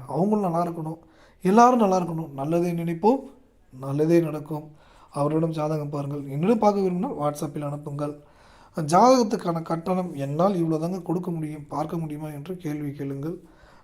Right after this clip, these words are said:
ஆ, உங்களுக்கு நான் பார்த்து சொல்கிறேன். நல்லதே நினைப்போம், நல்லதே நடக்கும். உங்களுடைய தொழில் விளம்பரம் ஏதாவது செய்ய வேண்டுமானாலும் அந்த நம்பருக்கு தொடர்பு கொள்ளுங்கள் WhatsApp-ல்.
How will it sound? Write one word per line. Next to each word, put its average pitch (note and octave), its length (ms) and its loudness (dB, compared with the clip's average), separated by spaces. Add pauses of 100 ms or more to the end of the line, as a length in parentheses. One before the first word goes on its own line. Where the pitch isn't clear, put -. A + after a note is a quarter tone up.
ஆ, D#3 320 0
உங்களுக்கு E3 600 -4
நான் C#3+ 220 -6
பார்த்து C#3 340 -6
சொல்கிறேன். C#3 640 -6 (440)
நல்லதே F#3+ 440 4
நினைப்போம், F#3+ 440 2 (500)
நல்லதே E3 380 0
நடக்கும். E3 520 -4 (540)
உங்களுடைய C#3+ 540 -4
தொழில் F3 340 0
விளம்பரம் D#3+ 400 -2
ஏதாவது D3+ 260 -2
செய்ய D3+ 240 -8
வேண்டுமானாலும் D3 460 -6
அந்த D3 120 -8
நம்பருக்கு C#3+ 400 -6
தொடர்பு C#3+ 220 -4
கொள்ளுங்கள் C#3 300 -4
WhatsApp-ல். C#3 680 -6